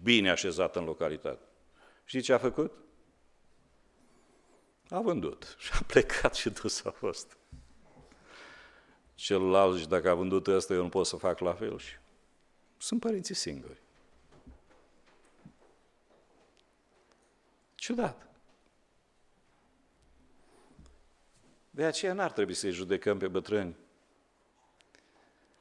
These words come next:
atunci când au și ei aceleași probleme ca și generația tânără. Că impresia mea este că pe măsură ce îmbătrânești, deși puterile scad,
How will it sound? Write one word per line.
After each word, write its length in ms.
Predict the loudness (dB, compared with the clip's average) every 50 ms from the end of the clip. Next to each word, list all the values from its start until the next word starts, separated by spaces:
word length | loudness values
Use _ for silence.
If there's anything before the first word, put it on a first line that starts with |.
| _ _ _
atunci 380 | -4 -4 0 0 -2 -2 0
când 200 | 0 0 2 4
au 140 | 4 4 4
și 220 | 2 -2 0 4
ei 120 | 4 6 6
aceleași 420 | 4 4 2 0 0 0 -2 -4
probleme 420 | -4 -4 -2 2 4 2 2 2 0
ca 160 | -2 -4 -4
și 140 | -4 -6 -6
generația 560 | -6 -4 -4 -2 -2 -2 -2 -2 -2 -6 -6
tânără. 480 | -4 -4 -6 -6 -4 -8 -10 -12 -16 -20 _ _ _ _ _ _ _ _ _ _ _ -20 _ _ _ _ _ _ _ _ _ _ _ _ _ _ _ _ _ _ _ _ _ _ _ _ _ _ _ _ _ _ _ _ _ _ _ _
Că 120 | 8 10
impresia 720 | 10 12 12 8 6 8 10 10 10 10 8 10 10 10 12
mea 140 | 12 10
este 360 | 10 10 10 8 6 6 4 6
că 120 | 6 6
pe 120 | 8 8
măsură 500 | 8 8 8 6 6 6 4 8 8 8
ce 180 | 8 6 4 4
îmbătrânești, 680 | 4 6 6 6 6 6 4 2 4 4 4 2 2
deși 260 | 2 0 0 0 -2
puterile 480 | -2 -2 -2 4 6 6 6 6 4 2
scad, 520 | 0 0 2 6 6 8 8 6 4 0